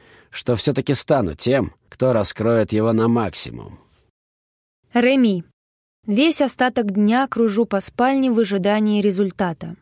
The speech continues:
Speaker 2: Нервно тру подушечки пальцев по краям ногтей и кусаю губы. Периодически поглядываю в окно и в телефон в ожидании входящих сообщений или звонка. Не выдержав,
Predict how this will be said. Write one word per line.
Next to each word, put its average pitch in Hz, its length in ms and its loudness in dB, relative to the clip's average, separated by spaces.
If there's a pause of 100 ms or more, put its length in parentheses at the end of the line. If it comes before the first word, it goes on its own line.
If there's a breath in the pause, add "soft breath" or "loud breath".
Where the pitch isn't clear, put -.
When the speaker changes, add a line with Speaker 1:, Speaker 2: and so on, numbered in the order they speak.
(1080)
Speaker 2:
Нервно 240 460 2
тру 226 200 0
подушечки 208 580 -4
пальцев 240 480 -2
по 220 100 -4
краям 285 420 0
ногтей 247 580 -2
и 208 80 -6
кусаю 196 500 -2
губы. 175 400 -6 (640)
Периодически 233 680 2
поглядываю 208 680 0
в 185 60 0
окно 247 480 0 (240)
и 196 80 -2
в - 80 -14
телефон 240 640 0
в 208 40 0
ожидании 202 540 0
входящих 196 640 -4
сообщений 220 600 -2
или 208 100 0
звонка. 196 560 -4 (360)
Не 277 200 4
выдержав, 226 720 0